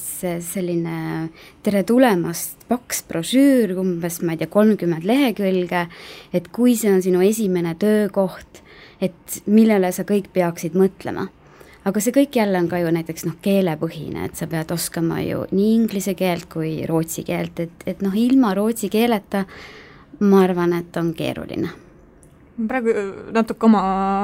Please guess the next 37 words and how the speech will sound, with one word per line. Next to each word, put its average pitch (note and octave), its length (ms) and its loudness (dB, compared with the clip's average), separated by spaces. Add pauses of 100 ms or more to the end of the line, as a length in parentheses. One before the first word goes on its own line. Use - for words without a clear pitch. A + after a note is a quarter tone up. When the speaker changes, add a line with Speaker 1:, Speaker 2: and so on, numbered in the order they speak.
Speaker 2:
omaette G3+ 280 -2
siin G#3+ 200 2
imestasin, F#3+ 420 0
kaheksandas A3+ 480 -2
klassis G3+ 380 -6
juba F3+ 200 -6
saadetakse F3+ 540 -8
niimoodi F3+ 320 -8
tööle, F#3 320 -2
et F3+ 160 -10
kui, F#3 140 -8 (320)
kui B3 160 2
Eestis F#3+ 420 -4
on F#3 140 -6
võib-olla F3+ 240 -6 (320)
kaheteistkümnendas A3+ 580 -2
klassis F3+ 400 -10
see F#3+ 80 -4 (400)
töövarjupäev, E3+ 880 2 (360)
et - 200 -10
ma G3+ 160 -2
nagu G3+ 220 -4 (340)
mõtlesin, G#3 300 -2
võib-olla G3 240 -4
ta - 20 -2
on G3 80 -4
see C4+ 220 4
sarnane, F3 500 -4
aga F#3 240 -6
noh, F3+ 160 -8
Eestis G3+ 320 -6
on F3+ 80 -8
kaheteistkümnendas F#3+ 560 -4
klassis, - 380 -10
seal F#3 160 -8
on F3+ 80 -6
kaheksandas - 580 -6